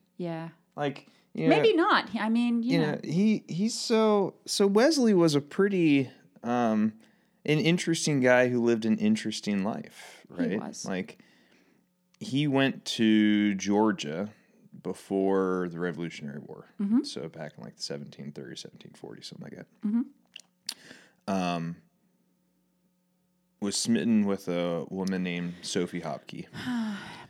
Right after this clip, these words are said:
Speaker 1: Poor Sophie.
Speaker 2: No, no, no, no, no. Sophie, Sophie is not faultless in this whole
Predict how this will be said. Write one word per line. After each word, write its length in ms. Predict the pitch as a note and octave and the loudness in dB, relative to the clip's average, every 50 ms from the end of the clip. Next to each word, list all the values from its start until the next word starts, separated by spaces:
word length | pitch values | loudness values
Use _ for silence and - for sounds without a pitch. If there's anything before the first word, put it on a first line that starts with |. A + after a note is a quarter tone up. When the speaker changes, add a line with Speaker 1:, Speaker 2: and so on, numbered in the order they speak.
| _ - | _ -4
Speaker 1:
Poor 200 | - A#3+ G#3+ F#3+ | 0 0 0 0
Sophie. 600 | - - F3+ D#3+ D#3 - - D3 D3+ E3 D3+ - - - - - - - - - - | -2 -4 -4 -6 -6 -6 -10 -10 -10 -10 -10 -12 -14 -14 -14 -16 -18 -20 -16 -10 -4
Speaker 2:
No, 200 | D#3 G3+ A#3 C4+ | 0 0 2 2
no, 180 | C#4 C4+ C4+ | 4 4 4
no, 180 | C4+ B3+ B3 B3 | 4 4 4 4
no, 140 | B3+ B3 A#3+ | 4 4 4
no. 340 | A#3+ A#3 G#3 D#3 G#2+ G2+ F#2+ | 6 6 6 4 4 0 -2
Sophie, 720 | - - - - F3+ F#3+ A3+ A3 - G#3 F3+ E3 C#3+ - - | -4 -4 0 2 2 2 2 2 0 -2 0 0 0 -2 -4
Sophie 1000 | - - - - E3 E3+ F#3 - - F3+ E3 E3 E3 D#3+ D#3 D3+ D3 C#3+ D#3+ - _ _ _ - - | -4 -4 -2 0 0 0 0 -2 -4 -4 -2 0 0 0 0 -2 -4 -6 -8 -12 _ _ _ -6 0
is 200 | C3+ C3+ B2 A2+ | 2 2 2 2
not 680 | A#2 A#2 A#2+ B2 B2 B2 A#2 A#2 A2+ - - - - - _ _ _ _ _ - | 2 0 2 2 2 2 2 0 -2 -4 -10 -12 -12 -14 _ _ _ _ _ -20
faultless 760 | - - A#2+ A2 G2+ - - E2+ D#2+ E2 - - - - - | -6 0 2 2 2 2 -2 -6 -10 -8 -8 -8 -8 -8 -6
in 200 | - G2+ F2 F2+ | -6 -6 -4 -4
this 180 | F2+ F2 - - | -6 -6 -8 -8
whole 480 | - F#2 F2 E2+ E2 D#2 D#2+ D#2 - | -6 -4 -4 -4 -4 -6 -6 -10 -12